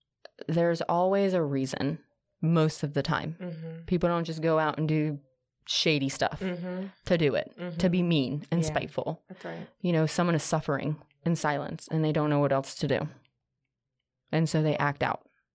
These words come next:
Speaker 1: And that is exactly what I did.
Speaker 2: Mm.
Speaker 1: Um,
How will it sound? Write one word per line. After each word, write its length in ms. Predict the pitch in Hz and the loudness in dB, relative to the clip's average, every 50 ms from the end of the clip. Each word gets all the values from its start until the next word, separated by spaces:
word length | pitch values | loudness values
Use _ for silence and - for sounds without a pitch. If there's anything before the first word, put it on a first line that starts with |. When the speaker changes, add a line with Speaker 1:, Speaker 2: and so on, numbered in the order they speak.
| _ _ _ _ _ _ _ | _ _ _ _ _ _ _
Speaker 1:
And 140 | - 160 160 | -2 0 2
that 100 | 151 147 | 2 2
is 140 | 143 143 143 | 2 2 0
exactly 420 | 143 139 139 139 127 - - 139 | 0 0 0 -2 -2 -2 -4 -4
what 160 | 131 110 - - | -2 -2 -2 -2
I 40 | - | -2
did. 220 | - - - 151 - _ _ _ _ _ _ _ _ _ _ _ 180 | -2 -4 -6 -8 -12 _ _ _ _ _ _ _ _ _ _ _ -14
Speaker 2:
Mm. 300 | 170 165 160 156 151 143 143 143 143 - - | -10 -10 -8 -8 -8 -8 -8 -8 -10 -6 -2
Speaker 1:
Um, 440 | 143 147 143 143 139 127 139 143 | 0 0 2 2 0 0 -2 -4